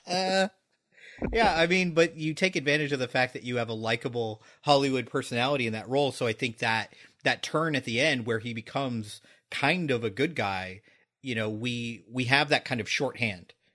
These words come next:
with him where we're always like, we want to like him, which is why it's such a shock how he is in the beginning of the film, where he's like, you know, essentially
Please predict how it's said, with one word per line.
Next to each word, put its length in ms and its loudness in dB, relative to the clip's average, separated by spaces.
with 160 -4
him 200 -2
where 120 -2
we're 80 2
always 200 2
like, 140 0
we 140 -2
want 400 0
to 100 -6
like 260 0
him, 300 -4
which 160 2
is 140 4
why 120 2
it's 120 -4
such 220 0
a 40 2
shock 600 0
how 260 8
he 140 8
is 120 4
in 80 2
the 60 2
beginning 380 4
of 80 -2
the 80 -6
film, 440 -2
where 140 2
he's 200 0
like, 240 4
you 80 0
know, 320 2
essentially 680 4